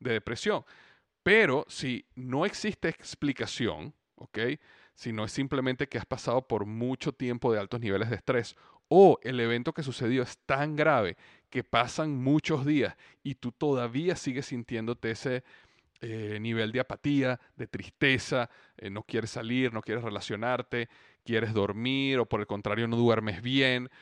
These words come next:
no quieres comer, es decir, todo eso y pasa por varios días, es probable que estés en un estado depresivo, ¿ok? Y, eh, nuevamente,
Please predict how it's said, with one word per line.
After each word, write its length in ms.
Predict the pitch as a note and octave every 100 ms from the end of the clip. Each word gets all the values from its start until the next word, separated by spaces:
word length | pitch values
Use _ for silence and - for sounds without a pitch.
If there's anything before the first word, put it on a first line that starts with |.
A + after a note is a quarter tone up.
| - -
no 200 | - A#2+
quieres 280 | C3+ A2+
comer, 420 | - G#2 A#2+ B2 A#2
es 80 |
decir, 280 | B2+ - A2 -
todo 340 | - E3+ F#3+ F3+
eso 380 | D#3+ - D3 -
y 200 | B2 B2+ - _ -
pasa 280 | B2 - E3
por 180 | C3
varios 260 | B2 C3 D#3+
días, 200 | D#3 B2+
es 100 | A#2+
probable 540 | - B2+ A#2+ G#2+ A2
que 100 | A#2+
estés 380 | A#2+ - G2 G2+ _ _ _ _
en 260 | - C3 A#2
un 340 | A2 A2 A2+ - _ _
estado 480 | B2 - A2 G#2+ A#2+
depresivo, 520 | B2 B2+ - A3 A#2
¿ok? 120 | - F3+ C#3+ _
Y, 280 | C3 A#2+ G#2+ - _ _ _
eh, 320 | B2 G#2+ G#2 G2
nuevamente, 680 | A#2+ C3 C#3+ A#2+ - C3+ -